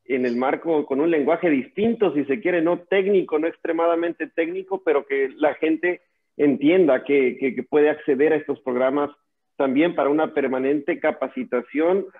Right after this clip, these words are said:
y desde el punto de vista interdisciplinario, que me parece otro aspecto sustancial a resaltar. Ya no podemos asumir, y creo que ustedes compartirán, que los abogados, incluso ya en el ámbito de las ciencias, podamos asumir que estamos,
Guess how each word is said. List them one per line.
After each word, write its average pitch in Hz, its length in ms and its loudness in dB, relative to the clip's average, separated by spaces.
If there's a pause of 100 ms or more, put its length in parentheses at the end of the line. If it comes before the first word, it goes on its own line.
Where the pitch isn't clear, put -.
(180)
y 151 120 2
desde 135 340 2
el 120 100 -4
punto 147 280 -2
de 135 80 2
vista 147 460 -2
interdisciplinario, 147 1120 0
que 143 100 -6
me 127 120 -2
parece 131 380 -4
otro 135 260 -2
aspecto 135 560 -6 (340)
sustancial 147 600 0
a 139 40 2
resaltar. 127 580 -2
Ya 135 120 0
no 143 180 -2
podemos 131 480 0
asumir, 131 400 -2
y 131 160 -2
creo 131 240 -2
que 123 80 -10
ustedes 127 360 -4
compartirán, 135 760 -2 (720)
que 147 60 0
los 135 160 2
abogados, 131 580 2
incluso 131 600 0
ya 120 180 -2
en 143 100 -2
el 131 120 -2
ámbito 139 320 -4
de 127 60 0
las 117 180 -2
ciencias, 143 360 -6
podamos 127 460 -4
asumir 123 340 -6
que 135 60 -2
estamos, 127 420 -2